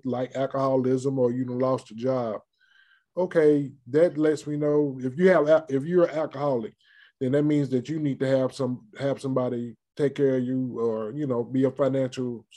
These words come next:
provider for you. Then you need to be trying to find ways to help and improve your situation so that you can become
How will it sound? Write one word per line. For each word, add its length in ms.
provider 480
for 260
you. 260
Then 520
you 380
need 380
to 240
be 220
trying 560
to 540
find 420
ways 500
to 180
help 560
and 160
improve 480
your 160
situation 840
so 200
that 200
you 100
can 260
become 800